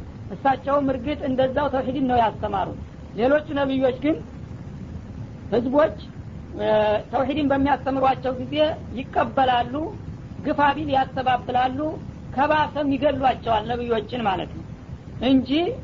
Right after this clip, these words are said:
ያንኑ ነቢዩን ራሱ ዙሮ ጣዖት ያደረገው የለም ማለት ነው። ዒሳ ግን ራሳቸው ተውሂድ ሊያስተምሩ መጥተው ሲያበቃ እሳቸው ካረጉ ወደ ሰማይ ከወጡ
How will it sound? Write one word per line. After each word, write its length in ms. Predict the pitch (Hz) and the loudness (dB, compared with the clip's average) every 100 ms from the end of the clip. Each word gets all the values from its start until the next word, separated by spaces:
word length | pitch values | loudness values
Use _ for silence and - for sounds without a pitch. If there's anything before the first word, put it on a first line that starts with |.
| 208 | 0
ያንኑ 360 | 247 269 311 403 | 2 2 0 0
ነቢዩን 460 | 285 285 262 294 277 | 0 0 0 -2 0
ራሱ 300 | 277 320 320 285 | 0 0 -4 -6
ዙሮ 200 | 240 277 294 | -4 0 0
ጣዖት 300 | 302 349 277 | 0 -2 0
ያደረገው 520 | 262 247 254 254 254 254 | 0 0 0 -2 0 0
የለም 320 | 226 226 214 | 0 -2 -2
ማለት 260 | 180 170 | -2 -4
ነው። 120 | - - - - - - | -10 -12 -12 -12 -12 -4
ዒሳ 200 | 269 285 302 | -2 2 2
ግን 180 | 294 311 294 | 2 -2 0
ራሳቸው 500 | 285 277 285 269 302 | 0 0 -2 -2 -2
ተውሂድ 280 | 285 277 294 | 0 2 4
ሊያስተምሩ 460 | 269 254 277 262 262 | 2 2 -2 -2 0
መጥተው 320 | 269 - 262 | -2 -2 -2
ሲያበቃ 360 | 247 233 240 254 320 - - - - | 0 2 2 0 -2 -6 -12 -12 -14
እሳቸው 420 | - 285 277 302 | -2 0 0 0
ካረጉ 360 | 277 269 262 254 | 0 0 2 0
ወደ 160 | 277 277 262 | 2 4 2
ሰማይ 240 | 226 277 | 2 0
ከወጡ 380 | - 285 - - | 4 4 4 0